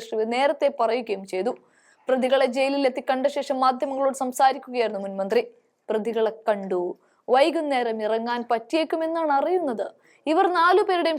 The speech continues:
ശിക്ഷാവിധി മരവിപ്പിക്കുമെന്ന് എല്ലാവരും പ്രതീക്ഷിച്ചതാണ്. എം വി ഗോവിന്ദൻ മാഷ് കഴിഞ്ഞ ദിവസം പറഞ്ഞതും ഇക്കാര്യം തന്നെ. മറ്റു പ്രതികളെയും കണ്ടു, കേസുമായി ബന്ധപ്പെട്ടൊന്നും സംസാരിച്ചിട്ടില്ല. അവരെ പോയി കാണുന്നത് മനുഷ്യത്വപരമല്ലേ?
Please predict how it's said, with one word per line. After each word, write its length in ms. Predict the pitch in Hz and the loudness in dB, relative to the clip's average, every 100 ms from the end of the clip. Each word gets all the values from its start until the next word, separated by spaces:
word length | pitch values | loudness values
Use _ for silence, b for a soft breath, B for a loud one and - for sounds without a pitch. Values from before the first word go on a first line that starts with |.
| 311 | -4
ശിക്ഷാവിധി 500 | - 330 302 277 277 247 | -4 0 0 0 -2 0
മരവിപ്പിക്കുമെന്ന് 720 | 247 285 285 269 277 269 247 | 0 -2 -4 -4 -2 -2 -2
എല്ലാവരും 500 | 240 247 247 247 247 233 | -2 0 0 0 -2 -4
പ്രതീക്ഷിച്ചതാണ്. 640 | 214 202 202 - 190 202 - b b b 196 | -6 -8 -8 -6 -6 -6 -16 b b b -6
എം 80 | 220 | -2
വി 60 | 254 233 | 0 2
ഗോവിന്ദൻ 400 | 226 247 247 254 | 2 0 -2 0
മാഷ് 240 | 247 247 254 | -2 -4 -4
കഴിഞ്ഞ 280 | 233 233 240 247 | -2 -2 -2 0
ദിവസം 260 | 240 240 233 | 0 -2 -4
പറഞ്ഞതും 400 | 226 226 233 233 220 220 | -2 -2 0 -2 -4 -16
ഇക്കാര്യം 420 | - 220 196 202 185 | -8 -4 -4 -6 -10
തന്നെ. 180 | 185 208 b b b 240 | -12 -16 b b b -2
മറ്റു 200 | 277 370 339 | 2 2 2
പ്രതികളെയും 540 | 294 330 339 320 285 262 | 0 2 4 4 4 2
കണ്ടു, 220 | 208 196 - - | 0 -4 -8 -2
കേസുമായി 540 | 208 226 254 233 233 220 | -2 0 -4 -2 -2 0
ബന്ധപ്പെട്ടൊന്നും 720 | 214 220 226 226 220 214 220 214 | -2 -2 -2 -2 -2 -4 -8 -8
സംസാരിച്ചിട്ടില്ല. 720 | 202 - 220 226 254 233 240 269 b b - | -8 -2 -2 -2 -4 -2 -2 -2 b b -4
അവരെ 200 | 190 226 240 | -2 -2 0
പോയി 140 | 254 247 247 | 0 2 0
കാണുന്നത് 360 | 254 269 269 247 240 | 0 0 0 0 2
മനുഷ്യത്വപരമല്ലേ? 1700 | 269 330 359 - 381 359 - 349 339 330 311 311 302 285 285 262 | 2 2 0 0 -2 -2 -4 2 4 4 4 4 4 2 4 4